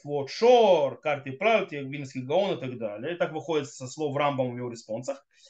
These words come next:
Потому что то, что нам мудрецы написали, это вещи, в которых есть хидуш. То есть вещи, которые ты сам бы точно не подумал, что может быть это трефа и так далее. А те вещи, которые нам,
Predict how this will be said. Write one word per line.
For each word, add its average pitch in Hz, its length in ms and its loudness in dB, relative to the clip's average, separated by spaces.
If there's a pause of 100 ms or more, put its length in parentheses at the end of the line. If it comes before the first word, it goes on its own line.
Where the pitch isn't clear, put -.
(560)
Потому 185 420 0
что - 180 -4
то, 262 360 2
что - 240 -4
нам 226 240 2
мудрецы 190 400 -2
написали, 233 680 2
это 202 180 2
вещи, 196 480 -2
в - 80 -10
которых 220 340 -4
есть 226 200 -6
хидуш. 262 400 2
То - 300 -20
есть 156 120 -8
вещи, 359 240 -2
которые 277 640 0 (800)
ты 208 140 -2
сам 339 240 4
бы 233 320 -4
точно 311 280 2
не 262 80 4
подумал, 214 320 2
что - 120 -6
может 185 160 0
быть 147 100 -10
это 156 100 -10
трефа 139 360 0
и - 20 -6
так 117 240 -8
далее. 98 320 -10 (260)
А 147 140 4
те 339 220 2
вещи, 403 260 4
которые 262 400 4
нам, 247 260 2